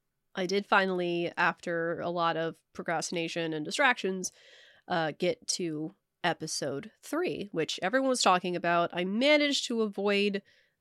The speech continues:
the bulk of the spoilers, but I had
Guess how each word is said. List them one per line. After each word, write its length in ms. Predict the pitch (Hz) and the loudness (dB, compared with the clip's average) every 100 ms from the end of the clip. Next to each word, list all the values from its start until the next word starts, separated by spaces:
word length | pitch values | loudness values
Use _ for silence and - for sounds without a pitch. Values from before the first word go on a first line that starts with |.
| _ _ _ | _ _ _
the 160 | - 277 | -2 0
bulk 340 | 226 185 170 175 | 2 2 0 -2
of 160 | 160 | -6
the 100 | - | -4
spoilers, 640 | 170 - 180 160 160 160 - | -4 -2 -4 -4 -4 -6 -6
but 200 | - 156 - | -4 -6 -4
I 80 | |
had 380 | 294 349 403 320 | -4 2 2 2